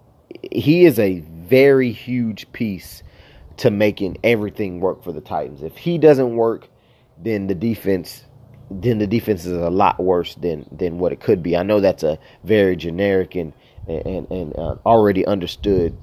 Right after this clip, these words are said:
uh, assessment, but it is very true. Without Caleb Farley, him being able to, you know,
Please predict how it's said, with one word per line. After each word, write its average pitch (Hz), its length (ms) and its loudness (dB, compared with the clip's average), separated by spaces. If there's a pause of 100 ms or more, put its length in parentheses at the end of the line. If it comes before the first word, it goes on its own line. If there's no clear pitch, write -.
(360)
uh, 90 200 2
assessment, 92 720 2 (880)
but - 280 2 (1600)
it 127 140 4
is 101 160 0
very 90 320 2
true. 87 440 -4 (280)
Without 98 480 2
Caleb 104 300 -2
Farley, 98 500 2 (340)
him 113 240 0
being 107 240 2
able 101 300 2
to, 87 280 -2 (300)
you 90 80 -6
know, 78 320 -2